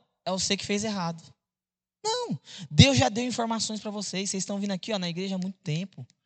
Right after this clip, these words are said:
ouvindo várias coisas, ouvindo coisas acerca de como evitar pecado, ouvindo coisas acerca de namoro, ouvindo coisas acerca de dinheiro, ouvindo coisas acerca de, de como, é, é, se comportar na escola, de como se comportar na faculdade, no trabalho.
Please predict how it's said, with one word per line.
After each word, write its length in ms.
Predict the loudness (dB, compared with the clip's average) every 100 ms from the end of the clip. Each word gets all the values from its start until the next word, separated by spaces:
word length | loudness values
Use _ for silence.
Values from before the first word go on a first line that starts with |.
| _ -8
ouvindo 320 | 0 2 2 0
várias 420 | -2 2 2 2
coisas, 560 | -2 -4 -4 -4 -6 -6 -14 0
ouvindo 420 | 4 4 4 2
coisas 380 | 2 2 2 0
acerca 340 | 0 0 0 -4
de 80 |
como 160 | -4 -2
evitar 320 | -2 -2 -4
pecado, 580 | -2 -6 -2 -2 -2 -6 -14 -4
ouvindo 280 | 2 2 0
coisas 300 | 0 0 0
acerca 380 | 0 0 -2 -4
de 100 | -2
namoro, 540 | -2 0 2 2 0 -4 0
ouvindo 300 | 4 4 2
coisas 240 | 0 0
acerca 340 | 2 2 2 -2
de 100 | -2
dinheiro, 560 | 0 2 2 2 0 -4 0
ouvindo 300 | 2 4 2
coisas 320 | 0 0 0
acerca 320 | 0 0 -2 -6 -8
de, 160 | -2 0
de 100 | 0
como, 340 | 0 0 0 -4 -4
é, 340 | 4 4 4 4
é, 60 |
se 160 | 4 4
comportar 420 | 0 -2 -2 0
na 100 | 0
escola, 540 | 2 0 4 4 6 2
de 100 | 0
como 160 | 0
se 80 | 0
comportar 360 | 2 2 2 0
na 80 |
faculdade, 680 | 0 -2 -2 4 4 6 2
no 120 | 0
trabalho. 680 | 2 0 2 4 4 2 -4